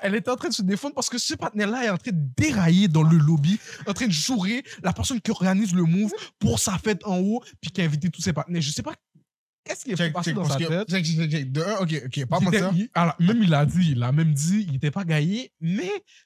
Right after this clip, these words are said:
Speaker 1: toute sa rage est sortie sur le même moment
Speaker 2: Ouais,
Speaker 1: devant
Speaker 2: je
Speaker 1: tout le monde.
Speaker 2: <laughs>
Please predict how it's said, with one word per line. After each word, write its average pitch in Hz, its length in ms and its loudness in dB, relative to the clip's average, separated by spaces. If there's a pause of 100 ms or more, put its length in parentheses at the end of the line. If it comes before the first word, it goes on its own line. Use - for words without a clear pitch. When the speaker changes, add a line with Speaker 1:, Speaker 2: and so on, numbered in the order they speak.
(120)
Speaker 1:
toute 381 200 -8
sa - 100 -6
rage 277 380 -16
est 240 80 0
sortie 190 380 -8
sur 208 160 -8
le 156 120 -2
même 262 240 -4
moment 202 320 -2
Speaker 2:
Ouais, 151 220 2
Speaker 1:
devant - 20 2
Speaker 2:
je 165 140 0 (280)
Speaker 1:
tout 254 140 -4
le 226 80 0
monde. 214 320 0
Speaker 2:
<laughs> 226 120 -12